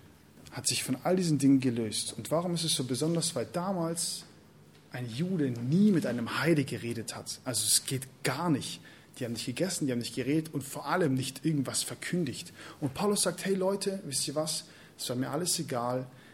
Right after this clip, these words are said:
Ich habe das alles hinter mich gelassen und bin zu euch gekommen und habe euch das Evangelium verkündigt.“ Und ein weiterer Punkt, was er hier noch sagt, er sagt ja hier auch,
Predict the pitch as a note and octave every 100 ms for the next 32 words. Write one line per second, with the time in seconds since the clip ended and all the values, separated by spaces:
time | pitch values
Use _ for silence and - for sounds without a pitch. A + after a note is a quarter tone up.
0 | - - A#2+ - D3 E3+ E3+ E3+ D3+ C3
1 | - B2 B2 - A#2 - G3+ G3+ - C#3+
2 | E3+ - C3+ D#3+ D3+ B2 - D#3+ F3+ D#3+
3 | C#3+ D#3 F3 - D#3 D#3+ - - D3 D#3
4 | C#3 C3+ D3 D3+ C#3 - D3 - - G#3
5 | E3+ G#2+ - - - - - - - -
6 | - - - - - - - - - -
7 | - - - - - - - - - -
8 | - - - - - - - C#3 C#3+ C3+
9 | - C3+ C3+ F3 F#3+ D#3+ D#3+ F#3+ F#3+ -
10 | - - - - - - - - - -
11 | - - - A2+ - A2 - A2 G#2 -
12 | C3+ G3 - - A#2+ C#3+ D3+ D3+ C#3 D3+
13 | C3+ C3+ -